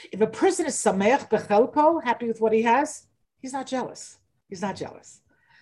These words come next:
Um, so, uh, and also, if you have a jealousy, then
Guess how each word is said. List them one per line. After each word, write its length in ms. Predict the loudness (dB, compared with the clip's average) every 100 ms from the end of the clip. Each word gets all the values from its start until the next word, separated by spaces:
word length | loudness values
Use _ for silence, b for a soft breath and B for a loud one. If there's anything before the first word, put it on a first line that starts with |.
| b 0
Um, 340 | 0 0 -6 _ _
so, 520 | -4 2 4 4 0 B B B B _
uh, 120 | 0 4
and 100 | 6
also, 340 | 6 6 4
if 220 | 4 2
you 120 | 2 2
have 160 | 2
a 40 | 0
jealousy, 680 | 0 2 0 -2 -4 -6 0
then 340 | 2 4 2